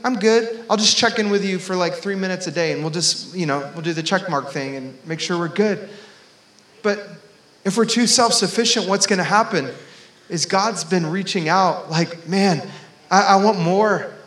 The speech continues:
I want more. I wanna be in your life more. I'm your source. I'm better than a paycheck. Come on. I, I, I'm better than things going the way you wish they would have. I, I'm better. I'm bigger. I'm, I, I'm greater than those things. So, so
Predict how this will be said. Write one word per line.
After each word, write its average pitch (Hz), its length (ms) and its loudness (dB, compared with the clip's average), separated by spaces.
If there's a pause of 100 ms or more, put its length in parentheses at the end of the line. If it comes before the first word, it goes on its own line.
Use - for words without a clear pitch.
I 175 60 -4
want 196 200 0
more. 180 280 2
I 208 40 4
wanna 196 160 4
be 196 180 4
in 202 100 4
your 202 100 4
life 202 280 4
more. 208 260 6
I'm 190 120 4
your 185 120 2
source. - 880 4 (300)
I'm 190 200 4
better 233 280 6
than 214 160 4
a 196 40 4
paycheck. 175 540 0
Come 208 160 -2
on. 196 180 2 (720)
I, 220 80 6
I, 220 260 6
I'm 202 140 2
better 240 240 6
than 214 160 4
things 214 300 2
going 202 200 4
the 185 80 2
way 190 120 4
you 185 160 2
wish 180 180 2
they 180 100 2
would 170 180 4
have. 139 340 -4 (440)
I, 202 180 4
I'm 190 200 2
better. 220 640 4
I'm 180 200 0
bigger. 233 600 4
I'm, 196 140 -2
I, 202 220 0
I'm 190 100 -2
greater 214 440 2
than 208 160 2
those 190 220 2
things. 180 240 0
So, 208 320 2 (280)
so 214 200 0